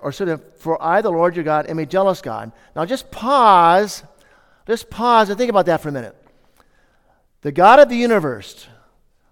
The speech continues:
the God of the universe is jealous for your heart and mine.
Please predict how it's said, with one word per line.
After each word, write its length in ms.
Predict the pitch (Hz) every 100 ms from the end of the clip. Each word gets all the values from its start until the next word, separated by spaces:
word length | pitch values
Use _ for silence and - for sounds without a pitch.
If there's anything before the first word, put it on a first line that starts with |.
| -
the 120 | 156
God 440 | 127 180 247 294
of 180 | 240 214
the 80 | 220
universe 720 | 214 262 214 151 143 139 - _ _ _ _ _ _ _ _ _ _ _ -
is 160 | 160
jealous 480 | 123 214 202 196 - -
for 100 | 147
your 200 | 196 208
heart 260 | 185 190
and 140 | - 139
mine. 380 | 147 131 104